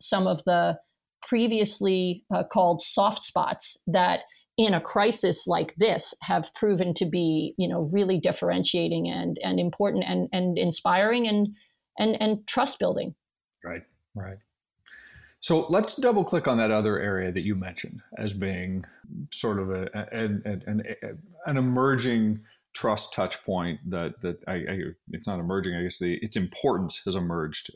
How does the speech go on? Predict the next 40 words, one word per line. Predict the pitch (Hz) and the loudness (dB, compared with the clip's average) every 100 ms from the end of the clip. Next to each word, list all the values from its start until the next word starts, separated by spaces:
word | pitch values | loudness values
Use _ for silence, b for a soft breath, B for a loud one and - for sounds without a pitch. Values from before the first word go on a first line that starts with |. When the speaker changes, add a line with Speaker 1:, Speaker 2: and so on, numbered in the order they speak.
| 92 | -8
Speaker 2:
uh, | 78 | -6
with | 87 | -6
greater | - 90 82 | -4 -4 -4
clarity | - 87 90 85 | -6 -6 -4 -4
than | 90 | -4
ever. | 92 90 95 | -4 -4 -2
And | |
that | 110 123 | -2 0
is | 120 113 | -2 -2
the | 107 | -2
relationship | 101 90 92 107 - - | -2 -2 -4 -6 -8 -8
of | |
the | 90 | -8
company | - 90 90 85 80 80 - | -6 -6 -6 -6 -8 -12 -12
with | 82 | -12
its | 82 - | -10 -10
ecosystem. | - - - - - 104 _ B B B - | -10 -8 -8 -8 -10 -14 _ B B B -8
Talk | - 151 | -2 -2
about | 120 110 95 | 0 -2 -2
that | 90 | -4
a | |
little | 82 78 78 | -4 -6 -8
bit. | 65 - _ _ _ _ _ _ _ _ - | -10 -12 _ _ _ _ _ _ _ _ 2
Speaker 1:
Yeah, | 240 262 220 | 4 4 4
you | 247 | 4
know, | 254 254 | 4 2
I | 277 | 0
think | 277 453 - - | 0 -4 0 2
this | 254 277 | 4 4
one, | 247 214 - - _ _ | 2 2 0 -6 _ _
um, | 214 202 190 185 185 - | -2 2 2 2 0 2
was | 226 240 | 4 6
something | 285 294 381 285 | 4 2 2 4
that | 214 - - _ - - _ | 2 0 -10 _ -20 -20 _
probably | - 254 294 392 285 277 254 233 - | -2 2 2 2 2 2 2 -2 -8
kind | - 240 240 | -2 2 2
of | 208 | 4
was | 214 208 165 | 4 4 2
relegated | 170 202 202 214 208 208 202 - | 0 2 4 4 4 4 2 0
to, | - 202 190 190 185 180 | 2 6 6 8 6 2